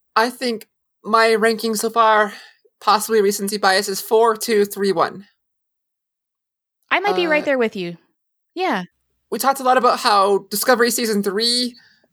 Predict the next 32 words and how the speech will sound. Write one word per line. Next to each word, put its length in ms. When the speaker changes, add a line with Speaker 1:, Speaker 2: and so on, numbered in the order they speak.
Speaker 1:
was 200
just, 400
like, 480
dragging 600
on. 680
Uh, 680
like, 140
what 320
is 160
the 100
big 280
deal? 400
What's 180
the 200
burn? 300
Come 180
on, 280
just 300
tell 200
us, 140
give 120
us 160
anything. 480
And 80
here 360
they, 320
it 100
didn't 260
feel 240
as 200
trickle 420
down, 440